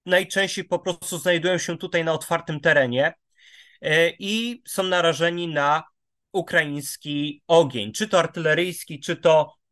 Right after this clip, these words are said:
ogień bezpośredni, e, powiedzmy z czołgów, e, bojowych wozów piechoty, czy nawet broni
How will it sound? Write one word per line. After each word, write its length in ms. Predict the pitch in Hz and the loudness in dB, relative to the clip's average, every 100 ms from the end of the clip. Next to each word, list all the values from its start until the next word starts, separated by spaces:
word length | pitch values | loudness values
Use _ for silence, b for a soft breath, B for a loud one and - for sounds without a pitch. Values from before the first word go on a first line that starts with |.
| _ - | _ -2
ogień 380 | 170 156 156 143 | 0 0 -4 -4
bezpośredni, 1000 | 156 - 151 - 160 165 151 151 151 B B B B | -6 -8 -8 0 4 2 0 -6 -8 B B B B
e, 480 | 151 147 147 147 143 143 - _ _ _ _ _ _ _ _ _ | 2 4 4 0 -2 -8 -20 _ _ _ _ _ _ _ _ _
powiedzmy 540 | 165 156 160 - 165 | 0 2 0 -2 -8
z 140 | 131 - | -8 0
czołgów, 720 | 185 170 160 156 156 135 147 | 4 4 4 -2 -6 -6 -4
e, 240 | 147 143 | -2 0
bojowych 420 | 131 165 151 156 | 0 2 2 -2
wozów 340 | 139 165 156 - | -4 -4 -6 -6
piechoty, 500 | 160 - 180 - 156 | -4 2 0 0 -6
czy 160 | - | -4
nawet 260 | 170 160 147 | -4 -2 -4
broni 560 | 135 156 151 147 143 | -2 0 0 -4 -8